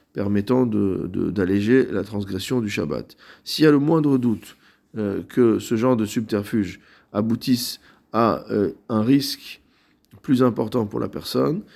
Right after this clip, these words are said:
qu'on n'arrive pas à la sauver, euh, ou qu'on risque de ne pas la sauver, ou qu'il risque d'avoir des séquelles, et cetera, et cetera, alors dans tous ces cas-là, il n'y a pas à réfléchir et il faut immédiatement agir. Shulchan Aruch, Saïf Yud Gimel,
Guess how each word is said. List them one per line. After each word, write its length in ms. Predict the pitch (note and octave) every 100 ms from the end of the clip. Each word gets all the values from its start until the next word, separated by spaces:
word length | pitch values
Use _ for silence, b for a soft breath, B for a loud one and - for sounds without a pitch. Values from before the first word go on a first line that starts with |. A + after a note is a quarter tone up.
| b -
qu'on 120 | A2+
n'arrive 280 | G#2+ G2+ -
pas 140 | C#3
à 20 |
la 100 | C3+
sauver, 480 | A#2 A2+ G#2 A2+ D3 - b b _
euh, 140 | G#2+ G#2+
ou 100 | A#2
qu'on 280 | G#2 A2 G#2
risque 300 | A2+ C#3+ -
de 100 | A#2+
ne 60 | G#2+
pas 120 | A#2
la 100 | A2
sauver, 480 | A2 G#2+ A2+ B2+ -
ou 100 | -
qu'il 180 | G2+ G#2+
risque 200 | B2+ C#3
d'avoir 260 | A#2 A2+ A2
des 80 |
séquelles, 440 | G#2 G2+ G2 A#2 A2+
et 80 | -
cetera, 360 | A2 A2+ G#2+
et 60 | G2+
cetera, 500 | G2+ G#2 G#2 B2 - B B B
alors 200 | G#2+ G#2
dans 120 | G2+
tous 160 | G2+ C#3
ces 160 | D3
cas-là, 420 | A2+ G#2+ A2 B2+ D#3 b b b -
il 40 |
n'y 60 | F#2+
a 40 |
pas 220 | G2+ C3
à 40 | A#2+
réfléchir 640 | A2 G#2 - C3+ C#3+ D#3 B2+
et 100 | B2
il 100 | G#2
faut 380 | C3 C3+ - -
immédiatement 680 | C#3+ A#2+ G#2 G2 B2 B2+ B2+
agir. 440 | A#2 G2 - C2+ - _ b b b b b b b b
Shulchan 380 | - B2 A#2 B2+
Aruch, 380 | A#2 C3 D3 D3+
Saïf 360 | A#2 B2 C3
Yud 160 | A2+ G2
Gimel, 500 | G2+ G2 A2+ C#3+